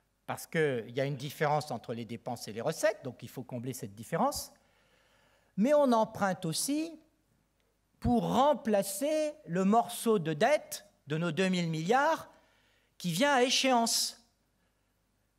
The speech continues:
c'est-à-dire les tombées, les tombées en capital. Et alors, ce qu'il y a de merveilleux, c'est que si je prends les chiffres de cette année, quatre et quelques de déficit, euh, quatre points de pib, le pib, c'est deux mille milliards d'euros. Un point de pib, c'est vingt milliards.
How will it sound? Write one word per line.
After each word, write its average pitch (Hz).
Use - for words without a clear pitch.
c'est-à-dire 151
les 160
tombées, 214
les 156
tombées 226
en 202
capital. 220
Et 196
alors, 277
ce -
qu'il 226
y 202
a 190
de 175
merveilleux, 180
c'est 170
que 180
si 190
je -
prends 190
les 170
chiffres 151
de 127
cette -
année, 277
quatre 180
et 160
quelques 165
de 123
déficit, 160
euh, 131
quatre -
points 151
de 147
pib, 254
le 180
pib, 226
c'est 165
deux 208
mille 226
milliards 185
d'euros. 123
Un 165
point 175
de 160
pib, 240
c'est -
vingt 202
milliards. 135